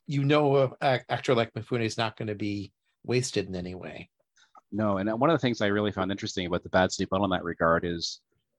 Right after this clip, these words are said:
Speaker 2: Mifune is, he's a great screen actor, but he's a very dynamic physical actor most of the time.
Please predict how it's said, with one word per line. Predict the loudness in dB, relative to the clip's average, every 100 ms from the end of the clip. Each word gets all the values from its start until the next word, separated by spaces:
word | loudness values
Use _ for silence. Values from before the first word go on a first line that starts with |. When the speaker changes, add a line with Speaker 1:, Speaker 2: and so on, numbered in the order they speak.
| _ -2
Speaker 2:
Mifune | 2 4 6 6
is, | 6 4 0 -4 -4
he's | -2 0
a |
great | 2 2 2
screen | -2 0
actor, | 0 -2 -4
but |
he's | -4 -2
a |
very | -2
dynamic | 2 2 2 2 0 -4
physical | -6 -6 -2 0
actor | 0 -2 -12 -20 _ _ -10
most | -6 -4 -2
of |
the | -4
time. | -2 -2 -2